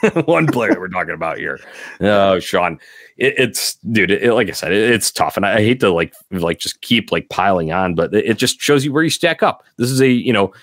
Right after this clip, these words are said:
you, you don't wanna talk, you know, some people said, "Oh, we're gonna talk about this as measuring stick. It's only May." Yada. Yes, it is.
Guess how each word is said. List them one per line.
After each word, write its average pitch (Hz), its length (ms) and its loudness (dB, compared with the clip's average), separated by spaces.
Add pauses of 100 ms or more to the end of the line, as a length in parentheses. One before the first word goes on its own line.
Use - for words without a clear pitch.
(120)
you, 117 120 0
you 131 100 -2
don't 131 100 4
wanna 113 140 2
talk, 117 240 0
you 87 100 -2
know, 85 100 2
some 95 200 -4
people 90 160 -6
said, 87 160 0
"Oh, 101 260 6
we're 92 100 0
gonna 92 120 0
talk 92 180 -2
about 87 200 -2
this 87 140 -6
as 82 140 -6
measuring 85 400 -2
stick. - 300 -4
It's 85 120 -12
only 87 200 0
May." 87 240 0
Yada. 85 260 -2
Yes, 214 320 -2
it 165 100 -4
is. 277 280 0